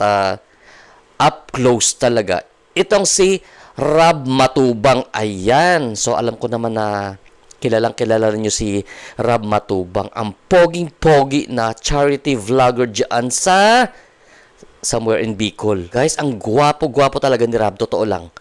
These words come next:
Maliban ho sa may gininto ang puso itong tao na ito, biniyayaan din ho siya ng magandang, ah, itsura. Tisoy na tisoy kabayan.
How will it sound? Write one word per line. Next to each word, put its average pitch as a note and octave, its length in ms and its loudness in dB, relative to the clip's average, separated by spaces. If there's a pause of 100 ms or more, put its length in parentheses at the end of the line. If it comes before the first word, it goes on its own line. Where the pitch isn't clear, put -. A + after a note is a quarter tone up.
(680)
Maliban E3 420 2
ho F#3+ 60 0
sa F3 160 -2
may D#3 160 -2
gininto D#3 320 0
ang D3 160 -2
puso D3 240 0
itong D3 260 -4
tao B2 300 2
na C3+ 80 2
ito, G2+ 400 -2 (160)
biniyayaan D#3 720 2
din D3+ 100 -2
ho D3 140 2
siya C#3+ 240 0
ng C#3 240 0 (400)
magandang, F#3 1040 2 (1040)
ah, C3 640 4
itsura. G3+ 680 2 (480)
Tisoy A3 540 2
na G#3 100 0
tisoy G3+ 560 2
kabayan. F3 920 2